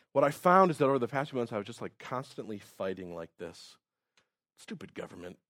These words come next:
I didn't need a pipe in my backyard, and now everything is ruined, and now I'm probably gonna have to pay extra taxes for this. And,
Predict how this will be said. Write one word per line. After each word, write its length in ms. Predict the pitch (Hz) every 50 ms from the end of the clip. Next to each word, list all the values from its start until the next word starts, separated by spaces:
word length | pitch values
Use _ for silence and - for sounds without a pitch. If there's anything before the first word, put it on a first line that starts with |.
| _ -
I 80 | 151
didn't 240 | 160 127 98 90 92
need 160 | 90 92 92
a 40 | 87
pipe 320 | - - - 104 95 98 -
in 80 | 104
my 100 | 98 92
backyard, 640 | 82 82 95 98 98 - 104 101 95 95 101 107 107
and 100 | 107 110
now 160 | 123 127 131
everything 360 | 135 131 135 139 135 143 143
is 160 | 147 139 - -
ruined, 340 | 180 185 135 113 80 -
and 80 | - 110
now 100 | 117 127
I'm 60 | 135
probably 200 | - - 143 156
gonna 100 | 156 160
have 100 | 170 -
to 60 | -
pay 220 | 165 - 190 185 185
extra 240 | 185 - - 202 196
taxes 440 | - 214 208 - - - 85 76
for 160 | - - 85 78
this. 340 | 80 82 87 - - - 90
And, 140 | 80 78